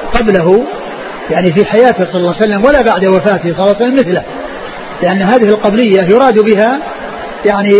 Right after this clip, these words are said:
في حياته صلى الله عليه وسلم، يعني في، آه، آه، يعني وبعد وفاته، يعني قبله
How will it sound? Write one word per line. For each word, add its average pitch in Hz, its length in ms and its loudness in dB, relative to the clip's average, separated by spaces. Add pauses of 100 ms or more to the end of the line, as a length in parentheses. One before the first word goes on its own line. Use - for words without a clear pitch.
(140)
في 208 120 4
حياته 214 520 2
صلى 190 160 0
الله 190 200 0
عليه 202 100 0
وسلم، 175 220 0 (1080)
يعني 165 280 -2
في، 196 360 2
آه، 196 80 2
آه، 175 600 -2 (580)
يعني 175 220 0
وبعد 190 540 2 (140)
وفاته، 185 680 0
يعني 165 240 -4
قبله 208 540 4